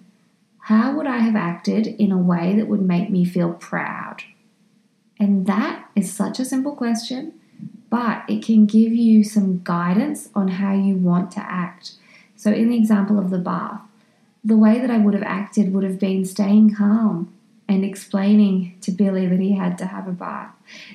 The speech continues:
It could have been going outside and taking three big, long, deep breaths.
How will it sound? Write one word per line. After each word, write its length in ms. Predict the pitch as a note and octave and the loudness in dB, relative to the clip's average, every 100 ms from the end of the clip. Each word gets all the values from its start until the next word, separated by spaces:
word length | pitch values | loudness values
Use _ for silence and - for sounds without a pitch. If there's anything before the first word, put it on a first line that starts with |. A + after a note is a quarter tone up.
| _ | _
It 140 | G#3 - | -6 0
could 180 | A3 | 2
have 180 | G#3+ G#3 | 4 2
been 220 | G#3 F#3+ | 0 0
going 320 | F#3+ F#3+ F#3+ F#3+ | 0 0 0 0
outside 720 | F#3+ - - F#3+ F3+ F3+ F#3 | -4 -8 -6 -2 0 0 -2
and 160 | G3+ F3+ | -2 -2
taking 360 | F#3 F3+ F#3 | -2 -2 -4
three 360 | F3+ F#3 F3+ F3+ | -4 -4 -2 0
big, 240 | F#3 F3+ | -2 -2
long, 300 | F#3 F#3 F3+ | -2 0 0
deep 260 | F3 F3 - | 0 -2 -6
breaths. 460 | F3+ F3 - - | -12 -14 -16 -20